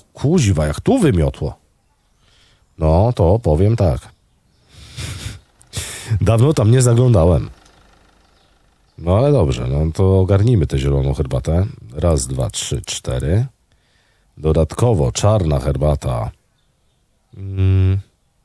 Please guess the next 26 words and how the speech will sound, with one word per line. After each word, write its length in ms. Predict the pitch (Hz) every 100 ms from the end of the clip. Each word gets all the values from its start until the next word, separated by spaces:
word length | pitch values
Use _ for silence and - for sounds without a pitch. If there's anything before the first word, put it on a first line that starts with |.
| _ -
raz, 460 | 80 90 90 69
dwa, 200 | 65 64
trzy. 600 | - - - 73 92 131 143 _ _ _ _ _ _ _ _ _ _ _ _ _ _ _ _ _ _ _ _ -
Cukier, 540 | - 143 - 69 64 107 -
ale 500 | 95 95 95 92 90 -
no 140 | 113
dobrze, 260 | 113 82 78 76 85 87
y, 20 |
czternaście 500 | 82 - 104 117 -
sztuk 260 | - 120 -
to 100 | 85
weźmy 320 | 98 - 82
ze 140 | 71
dwa 280 | 69 71 87
kartony. 840 | - 90 92 73 65 69 90 135 139 _ _ -
Oleju 360 | 98 113 123 101
nie 160 | 82
ma 140 | 98 73
wcale. 640 | - - 120 82 87 127
Raz, 320 | 82 78 78
dwa, 200 | 71 71
trzy, 280 | 65 - 76
cztery, 560 | 65 - - 65 60 110 - _ _ _ _
pięć. 560 | - 123 110 143 - - - _ _ _ _
To 100 | 78
zrobię, 540 | 76 78 80 78 76